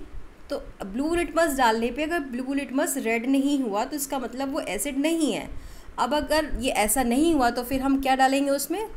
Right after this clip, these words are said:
Red litmus डालेंगे, ठीक है। blue litmus हमने डाला, वो red हो गया तो एसिड है, ब्लू लिटमस हमने डाला, वो red नहीं हुआ तो acid नहीं है, ठीक है।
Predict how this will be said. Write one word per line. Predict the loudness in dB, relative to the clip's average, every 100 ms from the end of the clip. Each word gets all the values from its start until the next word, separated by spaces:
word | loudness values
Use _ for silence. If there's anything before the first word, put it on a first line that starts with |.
| -10
Red | -2 0 2
litmus | 0 -4 -6 -6 -6
डालेंगे, | -8 -10 -14 -14 -14 -10 -10 -10 -8 -6 -6 -10 -14 -12 -12 -12 -12
ठीक | -8 -4
है। | -4 -4 -12 -16 -18 -18 -18 -16 -14 -4
blue | 0
litmus | 0 2 2 2
हमने | 2 2
डाला, | 4 4 2
वो | 0 0
red | 0 0
हो | 0
गया | 2 0
तो | 0
एसिड | -4 -2 0 0
है, | 0 -2 -6 -16 -16 -20 -20 -8
ब्लू | -2 0
लिटमस | 0 0 2 2
हमने | 2 2
डाला, | 4 2 2
वो | -2
red | -2 0 2
नहीं | 2 2 2 2
हुआ | 0 -2
तो | -2
acid | -2 -2 0
नहीं | 0 0 -2
है, | -6 -4
ठीक | -2 0
है। | 0